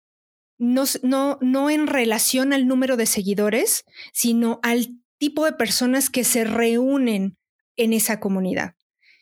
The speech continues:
Como todos son distintos, distinto público, tú tienes distinto público en tus comunidades, yo tengo distinto público en el mío,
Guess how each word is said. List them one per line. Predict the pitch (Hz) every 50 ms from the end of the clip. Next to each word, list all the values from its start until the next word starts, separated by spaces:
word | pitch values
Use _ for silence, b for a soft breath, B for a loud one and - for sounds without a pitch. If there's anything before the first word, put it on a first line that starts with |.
| b b b _ _ _ _ _ _ _ -
Como | 233 226 226 233 226
todos | 233 262 269 269 302 311 302
son | - - 311 302 294 285 294 302 294
distintos, | 233 233 220 214 - - - 285 277 285 277 269 262 262 254 220 214 254 277 - - - - - _ _ _ _ _ _ _ _ _ _ _ _ -
distinto | - 202 202 - - - 233 226 226 240 226
público, | 233 262 254 240 240 240 233 240 240 233
tú | 247 233
tienes | 233 240 233 233 226 226
distinto | 220 208 - 226 214 208 226 208
público | 202 220 214 220 220 220 226
en | 208 208
tus | 220 202
comunidades, | - - 214 214 214 220 220 220 220 214
yo | 220 220 208
tengo | 233 220 214 214 208
distinto | 208 202 - - 214 214 214 202 208
público | 220 214 214 214 214 - 220
en | 214 214
el | 214 220
mío, | 220 240 254 247 226 262 294 -